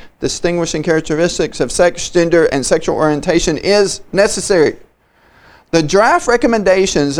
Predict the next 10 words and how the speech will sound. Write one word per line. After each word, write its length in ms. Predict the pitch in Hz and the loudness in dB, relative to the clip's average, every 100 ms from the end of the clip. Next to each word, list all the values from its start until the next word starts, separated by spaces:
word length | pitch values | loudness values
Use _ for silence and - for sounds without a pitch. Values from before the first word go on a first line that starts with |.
| - | -2
also 600 | 151 226 415 - 208 160 | 0 2 2 2 2 2
propose, 960 | 147 143 - 113 107 113 143 - - _ | 2 -6 0 2 2 2 -2 -6 -14 _
this 180 | - 135 | -10 -6
is 120 | 123 | -6
just 180 | 127 120 | -6 -8
an 100 | 127 | -6
added 240 | 123 117 - | -4 -4 -4
bonus, 440 | 131 156 - - - _ _ _ - - - - | -4 -4 -8 -16 -18 _ _ _ -20 -20 -14 -2
also 360 | 185 - 339 | 0 2 2
propose 680 | - 160 170 143 143 156 151 | 2 0 2 4 4 4 -2